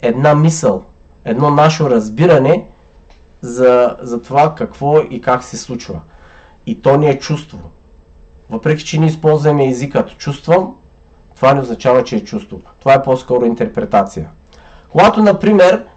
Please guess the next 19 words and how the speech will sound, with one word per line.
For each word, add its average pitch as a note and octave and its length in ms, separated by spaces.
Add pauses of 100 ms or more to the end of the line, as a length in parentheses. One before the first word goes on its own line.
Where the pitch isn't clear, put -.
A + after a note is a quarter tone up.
някой D#3+ 360
казва: E3+ 580 (340)
„Чувствам F#3 500
се D3+ 520 (320)
нервна“ D3 640
или C3 160
„чувствам E3+ 440
се B2 240
зле“, C#3+ 560 (640)
какво, D#3+ 320
какво D#3+ 400
комуникираме? A2+ 800 (440)
Тук F#3 240
ние F3 200
комуникираме D3 640
нещо, D#3 360
което D3+ 280
е E3 80
в D3 140